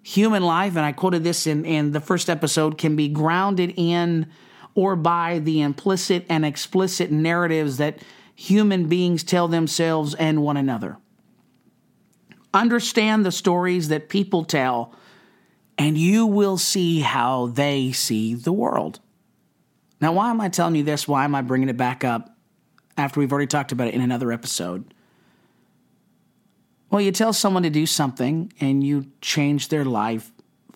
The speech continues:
for a day. But you tell someone a different story, and they believe you,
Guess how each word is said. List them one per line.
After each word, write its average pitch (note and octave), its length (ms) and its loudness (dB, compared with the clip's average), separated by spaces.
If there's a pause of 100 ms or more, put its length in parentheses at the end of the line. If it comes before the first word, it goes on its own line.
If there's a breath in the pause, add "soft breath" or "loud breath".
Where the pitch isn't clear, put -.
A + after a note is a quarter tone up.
(100)
for C3 240 -2
a B2 80 -2
day. B2+ 500 -6 (2500)
But D#3 200 0
you D#3+ 120 0
tell F3+ 300 0
someone F3 380 0
a C#3 100 0
different C3 460 -2
story, F#2+ 720 -2 (1400)
and C#3 240 0
they B2 60 -2
believe B2+ 480 -2
you, - 300 -8